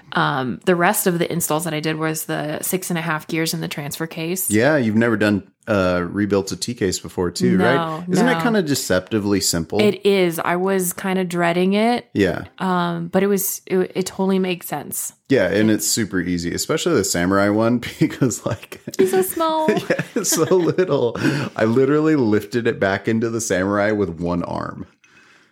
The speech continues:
Speaker 1: Yeah.
Speaker 2: <laughs> I just, like, shoulder pressed it in. <laughs>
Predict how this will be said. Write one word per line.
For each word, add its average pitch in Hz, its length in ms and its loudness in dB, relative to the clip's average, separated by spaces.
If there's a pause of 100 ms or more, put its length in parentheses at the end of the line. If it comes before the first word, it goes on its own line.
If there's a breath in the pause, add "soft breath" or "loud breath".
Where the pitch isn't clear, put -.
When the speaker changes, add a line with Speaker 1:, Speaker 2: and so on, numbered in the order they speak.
(340 soft breath)
Speaker 1:
Yeah. 220 340 2
Speaker 2:
<laughs> 185 180 2
I - 60 4
just, 117 260 2
like, 110 160 2
shoulder 104 420 2
pressed 95 440 0
it 90 140 -2
in. - 280 -2 (100)
<laughs> 247 540 2